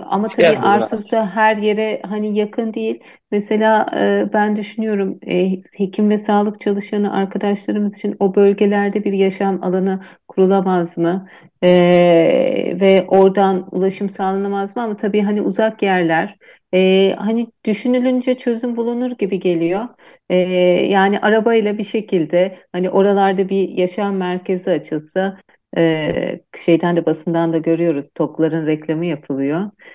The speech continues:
Speaker 1: Mesela bu, e, gezici hizmetlerde bence,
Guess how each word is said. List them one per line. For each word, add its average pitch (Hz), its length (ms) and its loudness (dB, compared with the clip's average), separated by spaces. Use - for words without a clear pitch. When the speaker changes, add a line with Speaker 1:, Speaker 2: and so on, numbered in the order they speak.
Speaker 1:
Mesela 160 500 0
bu, 160 340 4
e, 151 280 0
gezici 151 480 0
hizmetlerde 147 800 -4
bence, 170 560 -2